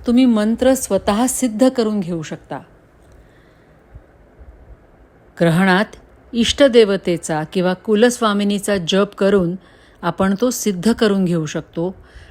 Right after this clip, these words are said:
बाकी काहीही नाही जमलं, काहीही नाही स्मरलं तरी नामस्मरण करा,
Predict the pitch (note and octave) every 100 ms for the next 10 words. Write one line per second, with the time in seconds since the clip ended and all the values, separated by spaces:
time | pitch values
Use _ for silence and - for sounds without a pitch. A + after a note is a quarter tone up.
0 | - F3 F3 A3+ G#3+ G3 E3 D#3+ A3 B3
1 | A#3 F#3+ E3 F#3+ A#3+ G#3+ F3+ E3+ E3+ F3+
2 | - - - _ - E3+ C#3+ G#3 A3+ B3
3 | G3+ E3+ D#3 A#3+ - G3 E3+ E3+ E3 E3+
4 | - F#3+ G3 F3+ E3+ F3 A#3+ A#3+ B3+ A#3+
5 | A3+ G#3 F#3 F3+